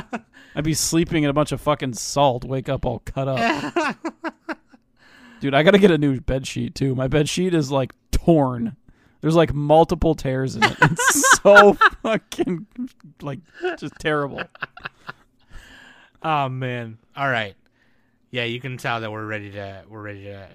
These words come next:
Speaker 2: to close it out here. But that being said, uh, yeah, I, we're gonna, all gonna keep watching it. We'll talk about it more in our summer review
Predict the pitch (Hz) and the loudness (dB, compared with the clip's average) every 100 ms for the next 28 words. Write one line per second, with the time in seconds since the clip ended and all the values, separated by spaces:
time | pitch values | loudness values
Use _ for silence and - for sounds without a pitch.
0 | _ 113 - 107 98 101 101 104 104 139 | _ -20 -16 -16 -14 -18 -18 -20 -10 -10
1 | 156 156 131 135 101 98 - _ _ _ | -8 -10 -10 -10 -10 -10 -20 _ _ _
2 | _ 147 131 95 127 139 131 175 190 175 | _ -6 -6 -6 -8 -10 -10 -8 -6 -6
3 | 156 147 147 127 107 - 117 113 120 123 | -8 -10 -10 -6 -6 -8 -14 -14 -14 -10
4 | 135 127 131 117 110 113 107 104 101 98 | -10 -8 -10 -10 -10 -8 -8 -8 -10 -14
5 | _ _ _ _ - 127 117 110 101 104 | _ _ _ _ -12 -8 -8 -10 -10 -12
6 | 110 117 | -12 -12